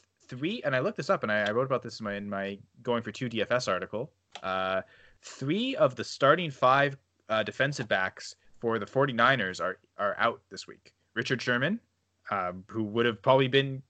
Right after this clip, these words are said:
uh, covering Julio as much as possible, uh, J-, Jaquiski Tartt, uh, the starting strong safety, and also, uh, Kwa-, K'Waun Williams, who's their starting slot corner. Uh, you also have,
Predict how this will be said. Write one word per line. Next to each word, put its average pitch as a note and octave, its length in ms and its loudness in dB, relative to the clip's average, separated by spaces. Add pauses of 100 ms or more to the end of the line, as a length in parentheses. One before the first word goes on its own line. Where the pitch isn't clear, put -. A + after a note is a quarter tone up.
(260)
uh, A2+ 220 4
covering C3 520 0
Julio C3+ 280 -2
as B2+ 80 -2
much C#3+ 100 -6
as - 60 -14
possible, B2+ 520 -2 (420)
uh, G2+ 360 4
J-, - 140 -4 (240)
Jaquiski C#3 420 -4
Tartt, D3 280 4 (200)
uh, A2 240 2
the G#2+ 80 -4
starting A#2+ 340 2
strong A2 300 0
safety, A3 560 -6 (560)
and A#2 160 2
also, D3 500 4
uh, A2+ 360 6
Kwa-, C3 420 2
K'Waun D#3 340 6
Williams, A#2+ 420 6
who's G#2+ 120 -4
their G#2+ 100 2
starting B2 400 6
slot - 360 2
corner. F2 360 -6 (760)
Uh, G#2+ 380 8 (100)
you B2 180 4
also C3 220 8
have, B2 640 8